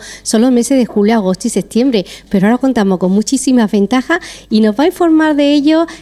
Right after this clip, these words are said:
eh, Daniel Sánchez, que es el propietario, el director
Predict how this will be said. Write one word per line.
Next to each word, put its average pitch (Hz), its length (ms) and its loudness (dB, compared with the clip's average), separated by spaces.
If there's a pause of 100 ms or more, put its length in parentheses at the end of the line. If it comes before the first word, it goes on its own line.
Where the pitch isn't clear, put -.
eh, 214 160 2
Daniel 208 420 2
Sánchez, 233 460 -2
que 220 220 0
es 240 160 -2
el 190 120 0
propietario, 247 840 0 (220)
el 175 180 0
director 254 600 0